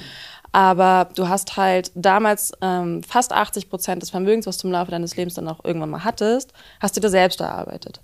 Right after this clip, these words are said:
Also kannst du echt sagen, so, ne, hab ich gut gemacht.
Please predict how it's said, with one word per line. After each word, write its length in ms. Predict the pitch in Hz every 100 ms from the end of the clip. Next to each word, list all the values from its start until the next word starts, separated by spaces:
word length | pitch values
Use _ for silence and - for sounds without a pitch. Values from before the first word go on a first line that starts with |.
| -
Also 180 | 180 190
kannst 240 | 202 202
du 40 |
echt 160 | 185 -
sagen, 180 | 180 175
so, 100 | 170
ne, 220 | 220 247 - - - _ - _
hab 100 | 180
ich 100 | 175
gut 140 | 220 -
gemacht. 440 | 214 214 214